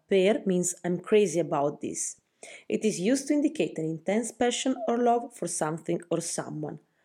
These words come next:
Per esempio, "vado matta per la letteratura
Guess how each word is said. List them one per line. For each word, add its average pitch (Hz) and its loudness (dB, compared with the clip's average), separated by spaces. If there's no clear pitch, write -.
Per 185 2
esempio, 170 0
"vado 175 2
matta 233 0
per 196 4
la 170 2
letteratura 185 2